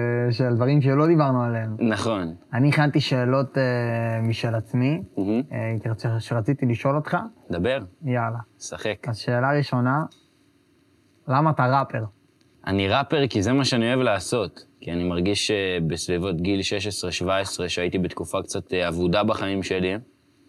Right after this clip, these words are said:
Speaker 2: וגם חוסר ביטחון עצמי כזה, ונדבר על זה קצת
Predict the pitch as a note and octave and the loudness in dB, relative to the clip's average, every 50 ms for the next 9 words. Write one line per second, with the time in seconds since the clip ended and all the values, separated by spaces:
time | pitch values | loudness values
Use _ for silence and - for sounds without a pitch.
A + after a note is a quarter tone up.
0 | _ _ _ _ _ _ - - E2+ E2+ E2 E2+ E2+ E2+ E2+ E2 E2 E2 E2+ E2+ | _ _ _ _ _ _ -14 -10 -6 -6 -4 -2 -2 -2 -2 -2 -2 -4 -4 -2
1 | F2 F2 F2+ F#2 F#2 F2 G#2 G2+ - - F#2+ F#2+ F#2 F#2 - F#2 - G#2 G2 G2 | -2 -2 -2 -2 -2 -4 -4 -4 -4 -2 -2 0 -2 -2 -2 -4 -4 -2 -2 -2
2 | F#2 - - B2 C3 B2+ B2+ B2 A2+ G2+ G2+ G#2 G2+ F#2+ F2+ F2 E2+ F2+ F2 F2 | -4 0 0 0 2 2 0 0 0 0 0 0 0 0 -2 -2 -2 -2 -2 -2
3 | F2 E2+ E2+ - _ - - - F2 F2+ G2 G2 F#2+ F2 F2+ E2+ - - | -2 -4 -6 -10 _ -12 -8 -4 -2 0 0 0 -2 -2 -4 -6 -6 -4